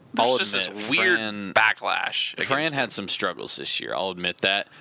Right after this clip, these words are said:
Speaker 2: But Fran gets unjust-, unjustified hate because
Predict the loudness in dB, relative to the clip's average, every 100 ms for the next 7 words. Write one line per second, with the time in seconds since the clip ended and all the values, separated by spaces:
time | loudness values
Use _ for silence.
0 | -6 -2 -2 0 2 2 2 -2 -2 -2
1 | -2 -4 -2 0 0 0 -4 -8 -12 -20
2 | -20 -8 -2 0 -2 -6 -2 0 2 0
3 | 0 2 2 2 2 0 0 -2 -2 0
4 | -2 -2